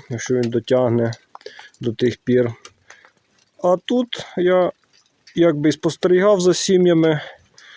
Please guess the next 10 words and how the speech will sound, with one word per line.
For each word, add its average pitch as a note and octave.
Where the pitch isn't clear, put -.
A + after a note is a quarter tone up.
але C3
сьогодні, E3+
думаю, D#3
подивлюся D3+
до B2+
сто B2+
сорок C3
п'ятих. E3+
Я D#3
туди, F3